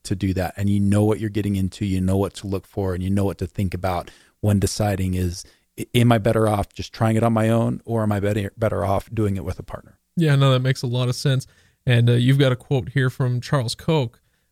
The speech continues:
Speaker 2: uh, who says, "My philosophy on partnerships is you need three things to have a good partnership.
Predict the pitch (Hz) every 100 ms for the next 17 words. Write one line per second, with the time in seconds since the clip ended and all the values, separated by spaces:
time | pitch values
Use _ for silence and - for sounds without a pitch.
0 | - 120 113 107 135 135 - 131 120 117
1 | 131 143 - 139 135 139 - 131 127 -
2 | 135 123 - 139 123 - 131 123 123 139
3 | 139 120 - 151 170 185 180 156 143 139
4 | - 131 131 127 131 131 - 139 131 127
5 | - 107 -